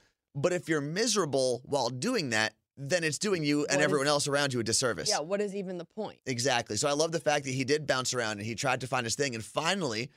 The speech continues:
Speaker 1: and it takes some time, he landed in a place where he probably didn't think it was gonna be his dream
Speaker 2: Oh,
Speaker 1: job or
Speaker 2: no.
Speaker 1: a place that he loved, but he found it.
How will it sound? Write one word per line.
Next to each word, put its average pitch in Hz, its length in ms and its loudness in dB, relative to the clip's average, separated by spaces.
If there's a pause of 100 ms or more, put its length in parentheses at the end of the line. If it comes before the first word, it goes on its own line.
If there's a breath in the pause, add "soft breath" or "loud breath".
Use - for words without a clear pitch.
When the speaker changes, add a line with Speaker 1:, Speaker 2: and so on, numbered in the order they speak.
(120)
Speaker 1:
and - 80 -2
it 131 60 -2
takes 143 240 2
some 156 140 0
time, 170 400 0 (320 soft breath)
he 160 160 -2
landed 147 360 0
in 143 80 -4
a 135 60 0
place 143 340 0
where 143 80 -2
he 151 80 2
probably 185 300 2
didn't 160 200 -4
think 190 420 -2 (420)
it 143 80 4
was 143 160 2
gonna 131 160 2
be 127 160 0
his 120 160 0
dream 117 220 2
Speaker 2:
Oh, - 20 0
Speaker 1:
job 113 380 2
or - 180 4
Speaker 2:
no. 123 140 0
Speaker 1:
a - 20 -4
place 127 300 -2
that 131 100 -2
he 117 100 -4
loved, 123 360 0
but 131 100 2
he 139 160 -2
found 151 320 0
it. - 140 -6